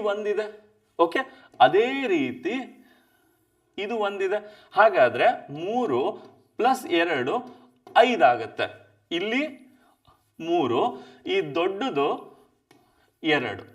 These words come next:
ಎಷ್ಟಾಯ್ತು? ಐದಾಯ್ತಾ, ಸರಿನಾ? ಅದೇ ರೀತಿ ನೋಡಿ, ಇದೇ ರೀತಿ ಈ ಬೇಸಲ್ಲಿ ನಮ್ಗೆ ಐದಾಯ್ತು. ಓಕೆ, ಇದೇ ರೀತಿ ಈ ಬೇಸ್ ತಗೋಣ. ಈ ಬೇಸನ್ನ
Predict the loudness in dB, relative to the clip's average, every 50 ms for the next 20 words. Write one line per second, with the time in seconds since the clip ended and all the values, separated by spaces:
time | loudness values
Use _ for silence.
0 | -10 -6 -2 -2 0 0 0 0 0 0 -2 -2 -8 -20 -12 -4 0 2 2 2
1 | 2 2 2 0 0 0 0 -2 -2 -4 -10 -20 -20 _ _ _ _ _ _ _
2 | -2 -2 0 0 0 0 -2 -4 -8 -16 -20 -20 -20 _ _ _ _ _ -2 -2
3 | 0 0 2 4 4 4 4 4 2 0 0 0 -2 -6 -8 -8 -6 -6 -6 -6
4 | -6 -8 -10 -14 -20 _ _ _ _ _ _ -14 -12 -10 -6 -4 -4 -4 -4 -6
5 | -10 -18 -20 -20 _ _ _ -10 -10 -6 -4 -2 -2 0 2 2 0 0 -2 -4
6 | -6 -6 -4 -4 -4 -4 -2 2 4 4 4 4 2 0 -2 -2 -2 -4 -2 0
7 | 2 4 4 4 4 2 0 0 -2 -2 -4 -4 -6 -10 -20 -20 _ _ _ _
8 | _ _ _ _ _ _ _ _ _ _ _ _ _ _ _ _ _ -2 0 0
9 | 0 -2 -6 -8 -12 -20 -20 _ _ _ _ _ _ _ _ _ _ _ _ _
10 | _ -8 -6 -4 -2 -2 -4 -4 -4 -6 -4 -2 0 4 8 8 8 8 6 2
11 | -2 -4 -2 -2 -2 -4 -6 -10 -12 -16 -20 -20 -20 -20 -20 -20 -20 _ -4 0
12 | 2 2 2 4 4 4 4 4 2 -2 -4 -2 -2